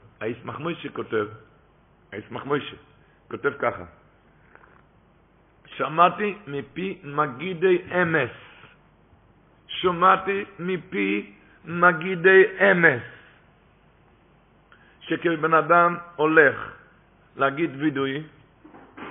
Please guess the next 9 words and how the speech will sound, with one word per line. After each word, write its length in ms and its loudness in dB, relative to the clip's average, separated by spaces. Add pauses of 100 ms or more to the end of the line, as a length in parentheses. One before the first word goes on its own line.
(640)
שיצייר 640 4
לעצמו 420 4
לפני 320 -2
וידוי, 480 -2 (320)
הוא 100 -4
עומד 260 2
עם 120 0
הקיטל 560 -2 (1080)
הלבן 520 -2